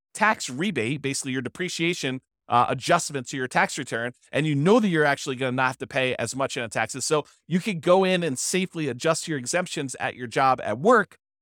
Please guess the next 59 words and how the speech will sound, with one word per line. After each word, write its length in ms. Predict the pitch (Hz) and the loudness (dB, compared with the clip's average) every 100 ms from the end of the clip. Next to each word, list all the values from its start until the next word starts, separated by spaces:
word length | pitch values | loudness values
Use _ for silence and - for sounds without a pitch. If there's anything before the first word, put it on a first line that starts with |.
| _ | _
Talk 200 | - 131 - | 0 0 2
to 80 | |
your 60 | 143 | -6
C 180 | - 143 | -4 -4
P 140 | 139 | -2
A 60 | 131 | -2
to 60 | 117 | -2
make 140 | 113 | -6
sure 160 | - 113 | -6 -6
they're 140 | 110 | -4
doing 200 | 104 104 | -6 -8
this 140 | 98 | -4
right. 240 | 185 208 - _ _ _ | 2 2 2 _ _ _
You 80 | - | -16
can 120 | 160 | -8
go 180 | 160 175 | 2 4
adjust 320 | 147 214 240 | 4 2 2
that 240 | - 147 143 _ - | 4 2 2 _ -4
and 100 | 135 - | -4 2
actually 420 | 233 - 202 202 | 0 0 -4 -4
see 360 | - - 247 | -4 0 2
it 100 | 190 - | 2 0
in 140 | 160 | 0
the 80 | 165 | 0
monthly 400 | 151 175 - 202 | 0 0 0 -6
paycheck 420 | - 165 - 147 | -4 -8 -4 -6
from 220 | - 143 | -4 -6
your 140 | 139 123 | -4 -6
job 440 | 120 135 104 - - _ _ _ _ _ _ _ _ - | 0 2 2 -2 -16 _ _ _ _ _ _ _ _ -16
because 320 | 127 170 147 | 0 0 2
you 100 | 147 | -2
just 280 | 131 147 - | 0 -2 -2
adjusted 640 | 127 - 156 - 147 123 | -8 0 0 0 -6 -4
your 100 | 127 | -4
exemptions 600 | 117 180 208 - 143 131 | -2 2 2 0 -6 -8
from 200 | - 117 | -8 -8
your 80 | 113 | -8
job 300 | 110 143 135 | 0 2 2
paycheck 420 | 127 - 127 120 _ _ _ | -2 -4 -2 -2 _ _ _
because 300 | 131 156 139 | -2 -2 0
you 80 | 151 | -2
know 240 | 135 180 | 2 4
that 100 | 180 | 4
you're 120 | 156 135 | 2 2
not 200 | 143 - | 2 0
gonna 140 | 139 | -2
have 100 | 131 | -2
to 80 | 120 | -4
pay 140 | 131 | -4
those 160 | 120 113 | -4 -2
taxes 360 | 131 123 117 - | -2 -2 -6 -8
'cause 180 | 117 | -8
you 80 | 120 | -6
know 100 | 123 | -2
you 160 | 123 117 | -2 -2
own 120 | 113 | -6
a 40 | |
rental 240 | 110 117 113 | -4 -4 -2
property 400 | 117 101 104 | -4 -4 -6